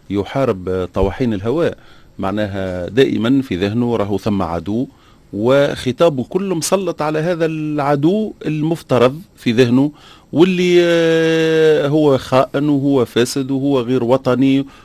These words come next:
وكل، آه، هال-، آه، النوع هذا من ال-، من الأوصاف للأسف ال-، اللي تمس حتى بالكرامة الإنسانية، معناها مش فقط،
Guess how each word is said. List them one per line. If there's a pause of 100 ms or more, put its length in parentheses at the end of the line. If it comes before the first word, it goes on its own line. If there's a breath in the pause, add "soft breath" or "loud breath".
(120)
وكل،
آه، (360 soft breath)
هال-،
آه،
النوع
هذا
من
ال-، (120)
من
الأوصاف
للأسف
ال-، (280 loud breath)
اللي
تمس
حتى
بالكرامة
الإنسانية،
معناها
مش
فقط،